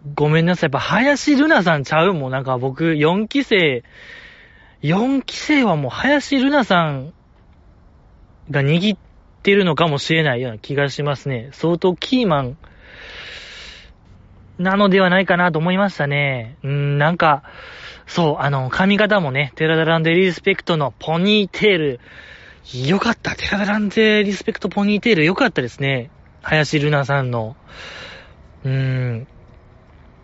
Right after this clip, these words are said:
なんやろうね、あの感じ。めっ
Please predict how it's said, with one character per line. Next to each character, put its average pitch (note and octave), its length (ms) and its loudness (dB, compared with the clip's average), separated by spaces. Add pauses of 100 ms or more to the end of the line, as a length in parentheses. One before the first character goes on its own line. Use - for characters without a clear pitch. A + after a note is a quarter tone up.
(100)
な C3+ 160 -2
ん E3 80 2
や F3 140 4
ろ B2 80 -4
う B2 40 -6
ね、 C#3 80 -2
あ C#3 100 2
の C3+ 80 -4
感 C3 220 -2
じ。 B2 300 -2 (1400)
め D#3 280 0
っ A3 80 -2